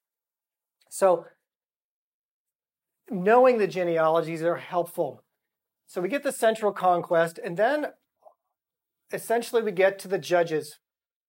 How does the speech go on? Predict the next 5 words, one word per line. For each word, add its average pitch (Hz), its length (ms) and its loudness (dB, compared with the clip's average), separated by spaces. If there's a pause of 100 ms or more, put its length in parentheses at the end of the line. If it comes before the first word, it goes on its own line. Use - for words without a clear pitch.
(3500)
The 175 160 -8
people 262 380 0
are 220 160 6
supposed 220 680 -2
to 208 580 -2